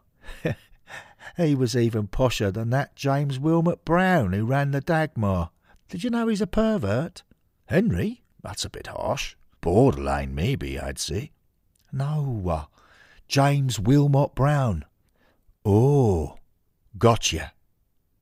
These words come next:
George thinks it would be kind to help the new arrival settle in, but he can't really take a Walford fan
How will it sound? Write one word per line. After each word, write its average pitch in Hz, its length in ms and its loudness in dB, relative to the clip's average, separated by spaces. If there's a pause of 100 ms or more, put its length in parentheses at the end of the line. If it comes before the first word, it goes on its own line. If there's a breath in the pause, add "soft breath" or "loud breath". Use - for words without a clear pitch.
(600)
George 135 440 6
thinks - 560 -4
it 82 140 -6
would 87 160 -8
be 80 100 -4
kind 90 380 0
to 80 140 -2
help 110 220 2
the 76 120 -14
new 67 180 -8
arrival 71 460 -6
settle 85 400 -6
in, 101 260 0 (840 soft breath)
but 82 180 -2
he 78 60 -8
can't 147 340 -2
really 104 260 0
take 92 320 -4
a 69 80 -10
Walford 76 600 -2
fan 71 460 -8